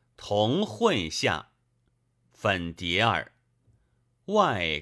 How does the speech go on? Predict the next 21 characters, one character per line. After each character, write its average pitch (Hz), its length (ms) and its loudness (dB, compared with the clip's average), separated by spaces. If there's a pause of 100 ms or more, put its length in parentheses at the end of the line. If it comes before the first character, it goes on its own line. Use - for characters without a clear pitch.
官 196 400 2
带 113 300 0
执 87 360 -4
户 120 460 -4 (320)
办 82 340 0
祭 135 280 -2
酒 80 400 -6
上。 - 380 -2 (640)
松 240 500 2
柏 131 220 2
笼 113 360 0
烟， 98 760 0 (140)
两 127 360 0
阶 143 220 0
蜡 143 460 0
红 127 400 -2
初 240 300 -2
剪， 90 640 -4 (340)
排 90 300 -2
笙 131 540 0
歌， 113 560 -2